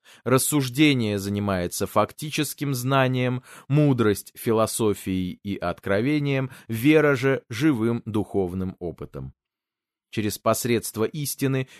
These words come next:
человек достигает красоты, а благодаря духовной любви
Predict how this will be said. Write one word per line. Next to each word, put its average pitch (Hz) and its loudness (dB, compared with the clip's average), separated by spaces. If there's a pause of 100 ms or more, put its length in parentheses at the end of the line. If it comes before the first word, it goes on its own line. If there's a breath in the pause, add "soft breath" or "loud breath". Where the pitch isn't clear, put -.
человек 143 2
достигает 123 2
красоты, 113 0 (260 loud breath)
а 104 4
благодаря 113 4
духовной 101 -2
любви 101 -4